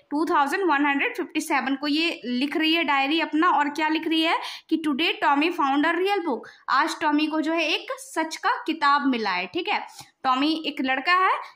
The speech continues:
जिसको कि एक सच का किताब मिला है, ठीक है। "It was a very old book", ये बहुत पुराना किताब है। "Margie's grandfather once said that when he was a little boy, his grandfather", तो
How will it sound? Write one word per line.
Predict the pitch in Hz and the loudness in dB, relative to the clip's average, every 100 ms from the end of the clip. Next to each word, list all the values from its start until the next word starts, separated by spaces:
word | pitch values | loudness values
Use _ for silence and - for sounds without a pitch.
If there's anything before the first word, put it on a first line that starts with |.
| - | -18
जिसको | 220 - 285 | -16 -4 -4
कि | 285 349 | 0 0
एक | 370 - | -2 -8
सच | 269 262 | -10 -8
का | - 453 - | -8 -8 -8
किताब | 320 240 214 | -2 0 -2
मिला | 208 190 | -4 -8
है, | 180 202 - | -10 -12 -10
ठीक | 349 | -8
है। | 285 208 _ _ _ _ - - _ - | -8 -10 _ _ _ _ -20 -20 _ -8
"It | - | -2
was | 403 403 | 0 0
a | 427 294 254 | 0 -2 0
very | 285 320 403 320 | 0 0 -2 -2
old | 359 381 311 | 0 -2 -2
book", | 359 302 | -2 -2
ये | 269 285 | -4 -4
बहुत | 240 285 392 | -4 -2 -2
पुराना | 381 349 339 | -2 0 0
किताब | 330 330 302 277 | 0 0 0 2
है। | 262 226 | 0 0
"Margie's | 247 277 277 403 403 - - 226 | 0 0 -2 -4 -6 -16 -18 -4
grandfather | 277 311 320 320 254 240 302 269 | 0 0 0 0 0 0 -4 0
once | 294 359 370 | 0 0 -4
said | - 294 311 277 | -4 -2 -2 -2
that | 262 240 269 - - - - 202 | -2 -2 -4 -10 -14 -20 -14 -2
when | 294 349 392 | 2 2 2
he | 302 339 320 | 0 0 2
was | 320 320 320 | 0 0 0
a | 302 | 0
little | 269 269 370 311 | 0 -4 -4 -4
boy, | 269 269 320 | 0 0 0
his | 339 302 - | -2 -4 -4
grandfather", | 269 277 285 294 311 247 262 466 - - - _ _ | -2 0 -2 0 -2 0 -2 -4 -10 -20 -20 _ _
तो | 285 302 311 311 302 | -2 0 2 0 0